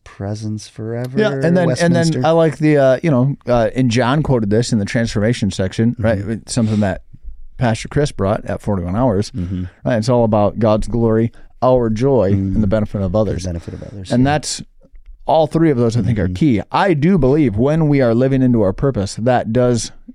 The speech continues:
Speaker 2: elicit a joy response, right? When
Speaker 1: Mm-hmm.
Speaker 2: we're in the spot we're supposed to be in,
Speaker 1: Mm-hmm.
Speaker 2: like, there is a fulfillment. But that's not ultimately what it's about.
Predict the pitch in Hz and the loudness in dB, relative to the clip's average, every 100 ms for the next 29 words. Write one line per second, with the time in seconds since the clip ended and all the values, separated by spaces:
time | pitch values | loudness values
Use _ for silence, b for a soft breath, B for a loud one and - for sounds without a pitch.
0 | _ - 120 117 120 - 110 - 113 104 | _ -2 0 2 -2 -2 -2 -4 -4 -4
1 | 98 110 98 87 - 90 73 - - 131 | -2 0 0 -4 -6 -6 -8 -8 -2 -2
2 | 135 127 151 196 160 180 135 - 180 147 | 0 2 2 2 2 2 0 -2 0 0
3 | 127 147 - - 147 131 - 110 143 85 | 0 0 -2 -8 -8 -6 -4 0 0 -2
4 | 82 - 104 87 90 82 131 117 135 127 | -8 -8 -8 -6 -8 -4 -4 0 2 4
5 | 139 113 - 107 - 110 - 143 110 - | 2 0 -4 -6 -4 -8 -2 0 0 -4
6 | - - 135 160 170 - 165 151 - 139 | -16 -4 -2 0 -2 -2 -2 -2 0 0
7 | 175 - 135 107 113 113 104 - 120 - | 2 0 0 0 2 0 -2 -6 -6 -6
8 | - | -8